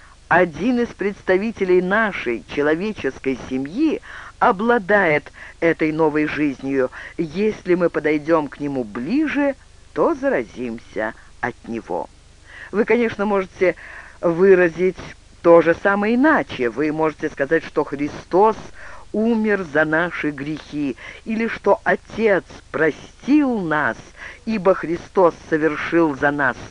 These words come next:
то, что надлежало сделать нам самим, или что мы омыты кровью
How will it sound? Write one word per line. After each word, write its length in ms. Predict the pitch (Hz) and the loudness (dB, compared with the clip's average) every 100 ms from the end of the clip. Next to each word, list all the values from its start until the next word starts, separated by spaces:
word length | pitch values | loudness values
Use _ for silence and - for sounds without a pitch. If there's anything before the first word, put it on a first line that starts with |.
| - | 4
то, 260 | 262 254 - - - | 6 6 2 -18 -12
что 300 | 170 190 170 | -4 2 2
надлежало 640 | 160 139 151 156 160 151 | 0 -4 -2 0 2 0
сделать 420 | 151 156 151 147 | -2 -2 0 -2
нам 300 | 175 240 180 - | 0 0 0 -4
самим, 400 | 131 123 117 98 - - - - | -4 -4 -8 -10 -14 -18 -18 -6
или 240 | 240 233 | -2 -2
что 260 | 233 - 214 | -4 -2 -2
мы 380 | 208 240 262 240 - - - - - - | 0 0 0 -2 -8 -20 -20 -20 -14 2
омыты 680 | 180 180 175 185 240 - 277 | 4 4 2 2 0 -2 -4
кровью 600 | - 160 202 196 180 196 | 0 4 4 4 2 0